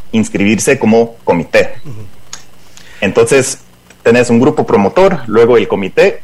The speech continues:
Speaker 1: y si se logran las firmas, eh, para enero de dos mil veintitrés, que son alrededor de veinticinco mil firmas, eh, se puede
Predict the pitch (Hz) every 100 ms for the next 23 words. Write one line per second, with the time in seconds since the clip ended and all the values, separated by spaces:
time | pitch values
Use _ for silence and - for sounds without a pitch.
0 | - 131 160 185 - 107 104 107 123 127
1 | 117 98 - 135 131 143 135 - - 101
2 | - - - - - - - - - -
3 | - - - 107 98 95 104 110 139 135
4 | - 104 101 - 113 117 123 160 156 175
5 | - - - - - 98 110 110 110 110
6 | - - - - - 104 95 104 101 98
7 | 104 101 120 127 131 233 226 220 226 -
8 | 123 240 127 127 - 127 120 151 - -
9 | - - 98 - 50 - - - 139 131
10 | 120 120 -